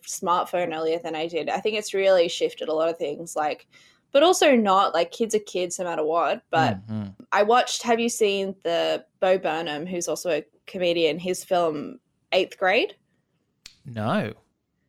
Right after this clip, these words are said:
Speaker 1: Um, that's a, well, it's a really fantastic film. I definitely recommend it to anyone. But it, I think it really kind of evocatively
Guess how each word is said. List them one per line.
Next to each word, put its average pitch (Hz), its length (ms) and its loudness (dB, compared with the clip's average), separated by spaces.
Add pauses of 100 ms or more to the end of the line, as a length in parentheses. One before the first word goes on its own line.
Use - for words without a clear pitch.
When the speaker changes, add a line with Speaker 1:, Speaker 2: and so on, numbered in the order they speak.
(140)
Speaker 1:
Um, 180 360 2
that's 262 280 2
a, 254 300 4
well, 208 140 4
it's 214 120 0
a 214 40 -2
really 277 200 6
fantastic 208 520 0
film. 208 220 -2
I 160 60 -4
definitely 160 280 -6
recommend 170 360 -6
it 165 100 -4
to - 120 -6
anyone. 185 400 -2
But - 140 -2
it, 208 280 4
I 202 100 0
think 254 140 2
it 196 80 4
really 214 760 4
kind 190 300 0
of 185 100 4
evocatively 185 840 -2